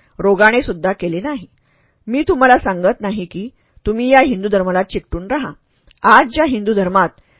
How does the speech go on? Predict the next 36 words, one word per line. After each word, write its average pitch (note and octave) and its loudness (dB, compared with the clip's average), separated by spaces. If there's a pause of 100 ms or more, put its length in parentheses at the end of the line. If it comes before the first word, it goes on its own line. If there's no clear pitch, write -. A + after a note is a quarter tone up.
(140)
आम्ही G#3 -2
दोन A3 2
हजार A#3+ 4
वर्ष B3+ 2
राहिलो, F#3 -2 (280)
ज्याची F#3 -2
उभारणी A3 -2
केली F#3 0 (400)
व F#3 0
ज्याचे F#3+ 2
रक्षण G#3 -4
करण्याकरता G3 -2 (420)
आमची G3 -4
संबंध A3+ 0
आयुष्य A#3+ 6
गेली, F#3 0 (200)
त्याच G#3 0
हिंदू A3 -2
धर्मात F#3+ 0 (440)
आमची F#3 -6
किंमत G#3 -4 (140)
कवडीमोल F#3+ -2
आहे. B3 -6 (460)
आम्ही G#3+ 0
जो C4+ 4
संग्राम G3+ 4
चालविला F#3 0
आहे, F#3+ -4
तो A#3+ -4
केवळ F3+ 0 (380)
देवळे G3+ 8 (120)
खुली G#3+ 0
व्हावीत F#3+ 0
म्हणून F3+ -6
नव्हे F3+ -2 (400)
किंवा C#4+ 2